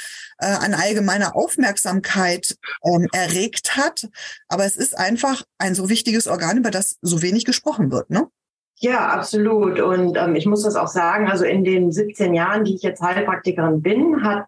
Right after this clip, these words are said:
Speaker 2: der Darm zum Glück viel, viel mehr Aufmerksamkeit bekommen. Das ist, äh, tatsächlich, äh, sehr, äh, diesem Buch und dieser tollen Autorin zu verdanken.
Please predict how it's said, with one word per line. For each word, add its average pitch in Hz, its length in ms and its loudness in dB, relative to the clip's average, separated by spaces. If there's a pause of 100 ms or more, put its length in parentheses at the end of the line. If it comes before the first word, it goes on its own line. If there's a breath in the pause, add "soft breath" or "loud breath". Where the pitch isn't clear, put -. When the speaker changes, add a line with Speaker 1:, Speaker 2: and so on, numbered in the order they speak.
(100)
Speaker 2:
der 175 180 0
Darm 175 760 0
zum 160 300 0
Glück 294 340 0
viel, 247 300 0
viel 214 160 2
mehr 185 340 0
Aufmerksamkeit 180 880 0 (160)
bekommen. 202 540 2 (340 loud breath)
Das 185 180 0
ist, 214 280 2
äh, 175 320 2
tatsächlich, 160 680 0
äh, 160 340 0
sehr, 170 500 0 (300)
äh, 160 260 0
diesem 156 640 2
Buch 220 300 2
und 175 240 0
dieser 165 200 0
tollen 185 440 2
Autorin 175 560 0
zu - 120 -4
verdanken. 180 800 -2